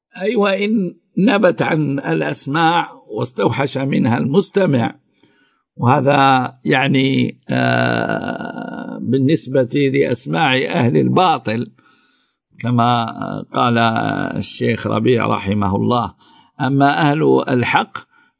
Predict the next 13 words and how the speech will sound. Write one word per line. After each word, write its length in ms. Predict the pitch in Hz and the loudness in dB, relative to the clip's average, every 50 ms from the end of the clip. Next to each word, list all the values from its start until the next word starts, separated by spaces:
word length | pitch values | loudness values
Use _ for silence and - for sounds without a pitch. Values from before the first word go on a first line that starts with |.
| - | -4
فيتلقونها 1300 | - 147 147 139 127 - 131 131 135 123 123 - 165 190 208 185 151 139 123 120 87 107 117 117 107 - _ _ _ _ _ - - | -2 2 2 2 2 2 2 2 0 0 -2 0 2 4 4 4 4 2 0 0 0 -2 -2 -4 -6 -8 _ _ _ _ _ -8 -2
بصدق، 720 | 110 123 127 117 - 180 202 196 - 131 - 170 185 208 208 220 - _ _ _ _ _ - - | 2 2 2 2 2 -2 -2 -2 -2 -2 0 0 0 0 -2 -4 -6 _ _ _ _ _ -6 -2
آه، 160 | 147 147 139 | 0 0 2
بصدور 920 | 151 147 147 127 - 131 135 127 165 196 202 185 156 160 196 214 202 190 - - - | 4 4 2 2 2 0 2 6 8 8 10 8 8 4 2 0 0 -4 -6 -8 -2
رحبة، 600 | - 160 196 190 143 147 147 135 113 101 95 - 117 - _ _ _ _ _ _ _ _ _ _ _ _ _ _ _ _ _ _ _ _ _ _ _ _ _ _ - | 0 2 2 2 2 2 2 2 2 0 -4 -8 -10 -18 _ _ _ _ _ _ _ _ _ _ _ _ _ _ _ _ _ _ _ _ _ _ _ _ _ _ -6
وإنما 640 | - 135 160 214 226 233 214 190 170 160 156 170 180 | -2 0 2 2 2 0 0 0 0 0 0 0 2
عليه 640 | 185 170 143 139 139 139 160 175 156 127 113 139 | 2 0 0 0 0 2 2 2 2 2 2 2
الإيمان 1120 | 151 139 131 - - 143 135 127 127 123 147 170 180 156 151 139 127 127 127 120 113 110 - | 2 0 -2 -2 0 0 0 2 2 2 2 2 2 2 0 0 0 2 2 2 2 0 0
بها". 500 | - 117 160 175 127 143 127 120 - - _ _ _ _ _ _ - | 4 4 4 4 4 2 -2 -2 -4 -10 _ _ _ _ _ _ -2
يعني، 580 | - 185 160 139 135 147 147 143 139 127 123 123 _ _ _ _ _ - | -2 -2 0 0 -2 0 0 0 -2 -4 -6 -12 _ _ _ _ _ -6
آه، 560 | - 139 147 143 143 143 143 143 139 135 135 131 | -2 0 2 4 4 4 4 4 4 2 2 0
حتى 360 | 117 - 196 190 196 - 185 | 0 0 -2 -2 0 0 2
وإن، 580 | 185 175 165 151 - 165 160 151 143 127 - | 2 4 2 2 0 -2 -2 -2 -2 -4 -6